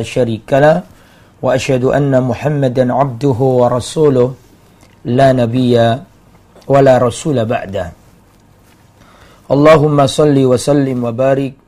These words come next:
ala nabiyyina wa habibina Muhammadin wa ala alihi wa sahbihi wa man sara ala nahjihi ila yaumiddin, amma ba'd.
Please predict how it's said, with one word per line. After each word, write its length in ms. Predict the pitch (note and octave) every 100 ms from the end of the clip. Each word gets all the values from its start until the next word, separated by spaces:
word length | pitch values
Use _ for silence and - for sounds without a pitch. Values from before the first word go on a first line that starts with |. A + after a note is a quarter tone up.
| _ _ _
ala 240 | C3 C#3+
nabiyyina 680 | C3+ B2+ B2+ C#3+ C3+ B2+ A#2+
wa 80 | A#2
habibina 640 | - A#2+ C#3+ C#3+ C3 B2 A#2+
Muhammadin 800 | A#2+ - D3+ C#3+ B2+ C3+ C3 C3+ _ _ _ _ _ _ _ -
wa 240 | B2+ C3+
ala 220 | C#3 C3+ C3+ C#3+
alihi 480 | C#3 C3 A#2 C3+ C3
wa 140 | B2
sahbihi 840 | A#2 D3+ B2 B2 C3 B2 B2+ B2 -
wa 140 | B2
man 220 | B2+ A#2+
sara 480 | - C#3 C#3 B2+ B2
ala 240 | A#2 B2 B2
nahjihi 680 | A#2 A2 C3 B2 B2+ B2
ila 160 | C3+ B2+
yaumiddin, 680 | B2 A#2 A#2 G#2 C3 B2 A#2
amma 240 | A#2 A2+
ba'd. 260 | G2+ A#2+